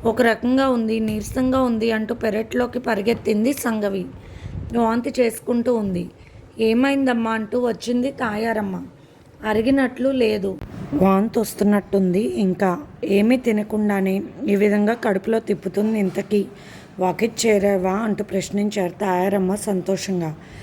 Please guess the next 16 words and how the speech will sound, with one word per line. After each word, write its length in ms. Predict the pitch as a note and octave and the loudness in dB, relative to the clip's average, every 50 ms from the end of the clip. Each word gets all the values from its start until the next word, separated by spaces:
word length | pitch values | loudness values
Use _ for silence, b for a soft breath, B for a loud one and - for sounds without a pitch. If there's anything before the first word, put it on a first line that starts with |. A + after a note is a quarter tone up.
| B B B B - - | B B B B -2 2
"లేదమ్మా" 520 | G#3 G#3+ G#3 G3+ G#3 G3+ A#3 A#3 A3+ A3 | 4 4 4 4 4 2 2 0 0 0
అన్నది 360 | G#3 G3 F#3+ F#3+ F#3+ F3+ G3+ | 0 0 0 0 0 0 0
మళ్ళీ 320 | A#3+ B3+ B3 G#3 G3 G#3 A3 | 0 0 0 0 0 0 0
వాంతి 420 | G#3+ G3+ F#3+ F#3+ G3 G3 - G3+ | 0 0 0 0 -2 -2 -2 -2
చేసుకుంటూ 460 | G3+ F3+ - - - G3 F#3 E3 G#3+ | -2 -2 -2 -2 0 0 0 0 0
సంగవి. 460 | A3 - - G3+ F#3 F3 F3+ E3+ E3 D#3+ B B B B B B B - - - - | -2 -2 0 0 2 4 4 2 2 0 B B B B B B B -20 -12 -4 0
తాయారమ్మ 480 | G3+ F#3+ F#3 F#3+ G3+ G#3+ A3+ A3+ A3+ | 2 4 4 4 4 2 2 0 0
గారు 180 | G#3+ G#3 G3+ G3 - - | 0 0 0 -2 -2 -6
పక్కింట్లో 460 | G3 F#3+ - G#3 G#3+ A3+ - A#3+ A3 | -8 -6 -4 -4 -4 -2 -2 0 0
ఉన్న 220 | G#3+ G3+ F#3+ F#3+ | 0 0 0 0
సీనియర్ 560 | F#3+ - - G#3 G3 F#3+ G3 G#3+ A3 A3 A3 G#3 | -2 0 0 0 2 2 2 2 0 0 0 0
నర్సమ్మను 500 | G3 F#3 - - - F#3+ F#3 F#3 F#3 G3+ | -2 -2 -2 -4 -2 0 0 0 0 0
పిలిచారు. 580 | G#3 G3 G3+ F3+ F3+ - G3 F3+ E3+ D#3 D3+ C#3+ B B B B B B B B B - - | 0 -2 -2 -2 -2 -2 -4 -2 -2 -4 -6 -8 B B B B B B B B B -8 -4
ఆనందంగా 580 | G3+ G#3 G#3 G#3 G#3+ G#3 G3+ G3 F#3+ G3 F#3+ A3+ | 0 2 4 4 4 4 4 2 2 2 2 0
రంకెలు 400 | A3 A3+ G#3 G3 E3+ G#3+ G3+ G3 | 0 0 0 0 0 0 0 0
వేస్తూ 420 | F#3+ F#3+ F3+ D#3 - - - E3+ | 2 0 0 -2 -4 -8 -8 -8